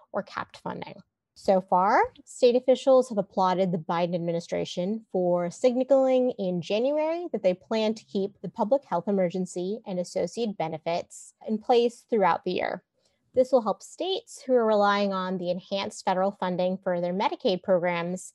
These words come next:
this year to plan their budgets. But states have been asking for more money since last year,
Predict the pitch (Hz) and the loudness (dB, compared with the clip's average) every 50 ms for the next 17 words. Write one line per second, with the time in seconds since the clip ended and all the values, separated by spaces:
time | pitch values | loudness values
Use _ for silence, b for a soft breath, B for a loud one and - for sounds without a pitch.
0 | _ - 214 202 - 202 196 185 175 175 - 190 175 170 165 165 165 156 - - | _ -6 -6 -4 -4 -2 -2 -2 -2 -2 -4 -4 -4 -4 -4 -6 -6 -6 -6 -6
1 | - - - - - - - - _ - - - - - _ _ _ _ _ _ | -6 -6 -6 -6 -8 -10 -10 -10 _ -18 -18 -18 -20 -20 _ _ _ _ _ _
2 | _ _ _ _ _ _ _ - 208 190 185 - - - - - 240 262 254 - | _ _ _ _ _ _ _ 0 2 2 2 0 -4 -2 2 4 4 4 4 2
3 | 226 226 214 190 185 190 - - 214 190 180 - 196 196 202 214 240 262 262 247 | 0 0 0 0 -2 -4 -6 -6 -6 -6 -4 -4 -2 -2 0 2 2 2 2 2
4 | 226 202 185 180 180 196 - 185 175 170 - 180 170 175 170 - - - 180 165 | 2 2 2 2 0 -2 -2 -6 -8 -6 -6 -4 -4 -4 -4 -6 -6 -4 -2 0
5 | 160 160 165 160 165 170 | 0 0 0 -2 -2 -4